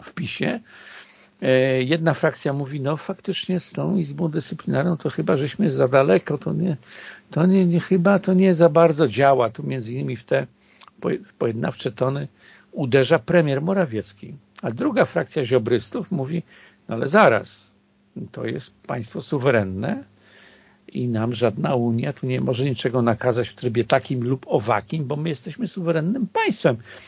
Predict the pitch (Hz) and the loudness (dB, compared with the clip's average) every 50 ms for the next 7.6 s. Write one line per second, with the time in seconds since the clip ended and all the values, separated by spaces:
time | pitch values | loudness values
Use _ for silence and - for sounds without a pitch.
0 | - - - - - _ - 233 190 208 202 175 226 208 240 262 226 175 160 151 | -20 -20 -20 -20 -20 _ -4 0 2 2 2 2 0 -2 0 2 4 4 6 4
1 | 135 - - 127 117 113 110 - - 127 117 113 110 110 120 110 104 92 95 107 | 4 2 2 0 0 0 -2 -2 -4 -4 -4 -2 0 0 0 0 0 -2 -4 -8
2 | - - - 151 143 - _ _ - 127 107 110 113 - - 120 - - - 113 | -8 -8 -10 -10 -10 -10 _ _ -6 -6 -4 -4 -6 -4 -6 -8 -8 -6 -6 -4
3 | 110 107 107 110 110 - - 208 - - 269 202 - 180 180 113 104 - - - | -2 -2 -2 -2 -4 -6 -10 -10 -4 -2 -2 0 0 0 0 0 -2 -2 -4 -4
4 | 110 110 - - 117 98 101 113 101 107 104 104 98 107 110 101 110 107 104 101 | -4 -4 -4 -6 -6 -4 -2 -2 -2 -2 -4 -4 -4 -4 -2 0 0 0 -2 -4
5 | 104 - - - - - - _ - 127 113 107 - 120 113 113 - - - 120 | -8 -12 -20 -20 -20 -20 -18 _ -4 -4 -4 -2 -2 -2 -2 -2 -2 -2 -4 -2
6 | 110 110 110 - 131 113 107 110 107 90 98 110 113 107 - - 175 190 196 180 | -2 -2 -6 -4 -4 -4 -2 -2 -4 -4 -2 -4 -4 -2 2 4 6 6 6 6
7 | 156 131 139 117 - - 123 107 104 156 175 165 | 4 2 2 0 0 0 -4 0 0 0 0 0